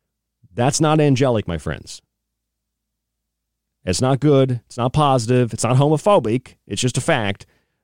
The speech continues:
Men can't have babies. If you have gay sex to summon a demon, uh, I don't have to really explain it any further than that, do I? It's not positive.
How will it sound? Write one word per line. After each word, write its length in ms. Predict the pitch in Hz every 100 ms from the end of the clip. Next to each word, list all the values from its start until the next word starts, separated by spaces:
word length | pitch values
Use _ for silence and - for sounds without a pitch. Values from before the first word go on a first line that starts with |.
| -
Men 280 | 98 117
can't 200 | 123 135
have 200 | 139 139
babies. 520 | 160 156 120 110 104 -
If 160 | - 85
you 140 | 104
have 240 | 123 123 110
gay 180 | 123
sex 500 | 127 151 135 117 - -
to 200 | - 101
summon 380 | - 113 117
a 80 | 117
demon, 420 | 120 165 120 107 104 _ _ -
uh, 360 | 101 107 110 -
I 100 | 120
don't 120 | 123
have 240 | 120 123
to 100 | -
really 240 | 113 127 120
explain 400 | 104 - 123 127
it 80 |
any 160 | 123 117
further 300 | - 135 113
than 100 | 107
that, 220 | 123 104
do 180 | 101 120
I? 140 | 117
It's 200 | 104 101
not 220 | 117 113 -
positive. 580 | 113 92 80 71 -